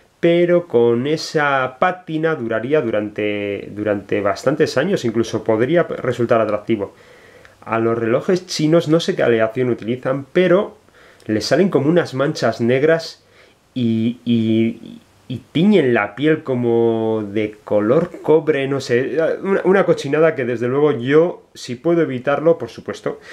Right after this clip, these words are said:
por mucho que tengan todos, todos, o sea, no he conocido, bueno, no sé, pero la caja, o sea, lo que es la tapa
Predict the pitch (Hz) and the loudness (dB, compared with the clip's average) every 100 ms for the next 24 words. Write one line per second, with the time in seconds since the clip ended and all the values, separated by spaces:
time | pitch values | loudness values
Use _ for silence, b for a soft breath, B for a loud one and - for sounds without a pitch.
0 | B B B 107 104 110 117 104 113 120 | B B B -2 -2 0 0 0 0 0
1 | 151 147 - _ 117 117 139 170 - - | 0 -2 -10 _ 2 4 2 -2 -6 -10
2 | - 101 117 156 107 - 98 104 110 110 | -4 -2 0 0 -2 -6 -4 -2 0 -2
3 | 107 113 110 90 - 85 71 - - - | 0 0 2 -2 -6 -16 -16 -18 -14 -8
4 | 107 - _ B B B B - 95 98 | -8 -8 _ B B B B -4 -2 -2
5 | - 107 98 - 104 - 120 - - _ | 0 -2 -2 -4 -8 -4 -6 -6 -12 _
6 | - - - - 98 95 107 113 95 - | -20 -20 -20 -12 -10 -6 -2 0 -2 -2
7 | 104 - 139 - | -4 -2 -4 -6